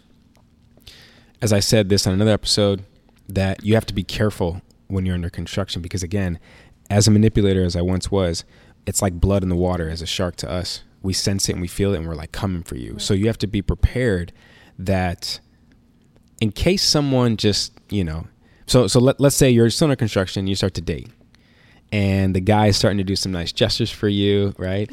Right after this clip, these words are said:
Speaker 2: <laughs>
Speaker 1: And maybe he's getting you candles and, like, essential oils and stuff, right? And, <laughs> and, um, and, and then it's like, all of a sudden, the games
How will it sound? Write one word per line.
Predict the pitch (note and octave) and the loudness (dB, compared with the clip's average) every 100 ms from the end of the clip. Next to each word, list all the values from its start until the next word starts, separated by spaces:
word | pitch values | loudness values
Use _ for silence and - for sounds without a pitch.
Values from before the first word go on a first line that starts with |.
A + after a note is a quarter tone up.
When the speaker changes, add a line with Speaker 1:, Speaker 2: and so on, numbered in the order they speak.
| F2 | -12
Speaker 2:
<laughs> | - - | -10 -6
Speaker 1:
And | G#2 G2+ | -2 2
maybe | G#2+ G#2+ | 2 2
he's | G#2 A2 | 2 2
getting | G2+ G#2+ G#2 | 2 2 2
you | G2+ F#2+ | 0 -2
candles | - A#2 G#2+ G#2+ G#2 G#2 G2 | -2 -2 -2 0 0 0 -2
and, | F2 F2 | -4 -6
like, | E2+ E2+ | -8 -8
essential | F#2 G2 F2+ F#2 | -8 -6 -6 -4
oils | - G#2+ G2 | 0 2 0
and | F#2+ | -2
stuff, | - F#2 F#2+ | -4 -6 -6
right? | F2+ F#2+ - - - - - | -6 -8 -12 -20 -20 -16 0
And, | B2 B2 B2 B2 | 4 6 6 6
<laughs> | A#2 - - F3+ - - - - - - - - - - - - A3+ D#3 - D3+ C#3 - | 6 4 0 -2 -6 -6 -10 -10 -16 -10 -10 -10 -10 -12 -8 -4 2 2 2 -2 -2 2
and, | C3+ C3 C3+ C3 | 4 6 4 6
um, | C3 B2+ B2 B2 A#2+ A#2 - - - - - - - | 6 6 4 2 0 -4 -8 -18 -18 -20 -20 -8 2
and, | C3+ C3+ C3+ | 6 6 4
and | C#3 C#3 | 4 4
then | E3 | 4
it's | D#3 - | 4 4
like, | C3+ C3 - _ - | 2 2 -2 _ -2
all | B2+ | 2
of | B2+ | 2
a | |
sudden, | - C#3+ C#3+ B2 A#2+ _ _ _ _ _ _ _ G#2+ | 4 2 2 0 -2 _ _ _ _ _ _ _ -2
the | A2 | 0
games | G#2+ A#2 B2+ G#2+ - | 2 2 2 0 -2